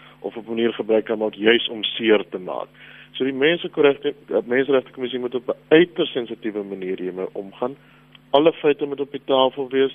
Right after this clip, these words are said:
die nuances van die saak moet hier gebruik word, die konteks van die saak, uh, moet in ag geneem word,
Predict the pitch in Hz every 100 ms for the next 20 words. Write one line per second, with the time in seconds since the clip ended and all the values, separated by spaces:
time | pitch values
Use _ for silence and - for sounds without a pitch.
0 | - 110 107 101 101 120 - - 135 123
1 | - 123 120 123 113 - 117 110 120 117
2 | - - - 110 - 135 131 143 156 143
3 | 151 135 120 127 117 113 - - 107 110
4 | 107 110 - 104 113 104 104 107